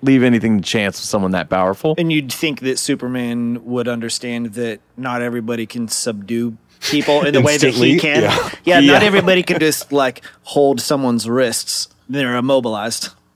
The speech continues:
Speaker 1: All right. Issue number six thirteen opens with Bruce and Selina and Thomas Elliot and Leslie Tompkins attending an opera benefit for Leslie's practice.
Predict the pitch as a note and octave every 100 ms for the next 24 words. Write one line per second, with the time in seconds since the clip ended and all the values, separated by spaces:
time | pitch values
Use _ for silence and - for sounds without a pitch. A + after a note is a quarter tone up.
0 | _ _ _ G#2+ G2+ F2+ E2 _ _ -
1 | B2+ - A#2+ G#2 G2 G2+ F#2 - B2 -
2 | A#2 G#2 - A2+ G2+ G2+ F#2+ G2 F#2 F#2+
3 | E2+ - B2+ C#3 - - - - F#2+ F#2
4 | - G2+ A#2 B2+ C3+ C#3 _ _ _ _
5 | _ _ _ - G2+ F#2+ - - A#2+ A#2+
6 | B2 - A#2 B2 B2+ A#2 _ _ _ F#2
7 | G2 G2+ G#2+ - A2 G2+ - D3 F3 -
8 | E2+ F#2 - - _ _ _ _ _ -
9 | G2 A2+ G#2+ G#2 - - F#2+ D#2+ A#2+ -
10 | G2 F#2 F2+ - F#2 F2+ - F#2+ F#2+ F2
11 | F2+ - F#2 D#2+ - _ - G2 - -
12 | -